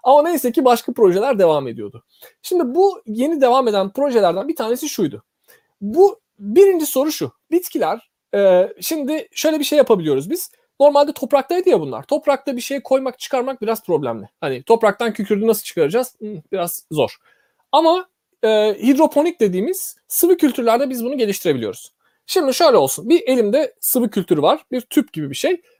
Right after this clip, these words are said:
Bunun içinde şey var. E, bütün her şey var. Sonra ben bitkiyi alıyorum. Çat diye başka bir tüpe koyuyorum. O tüpte kükürt yok.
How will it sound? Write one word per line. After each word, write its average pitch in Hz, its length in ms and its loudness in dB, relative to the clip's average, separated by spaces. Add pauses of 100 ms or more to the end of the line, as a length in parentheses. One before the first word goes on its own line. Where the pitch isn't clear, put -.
(140)
Bunun 359 160 4
içinde 302 520 -4
şey 226 240 2
var. - 280 -6 (120)
E, 214 200 -2
bütün 269 200 -4
her 247 160 0
şey 139 240 -2
var. 277 240 -6 (160)
Sonra 359 280 -2
ben 330 180 0
bitkiyi 302 300 0
alıyorum. 302 500 4
Çat - 360 -2
diye 226 200 4
başka 277 300 0
bir 269 60 -2
tüpe - 280 -4
koyuyorum. 214 380 2
O 349 100 -2
tüpte 294 260 -6
kükürt - 320 -4
yok. - 260 -14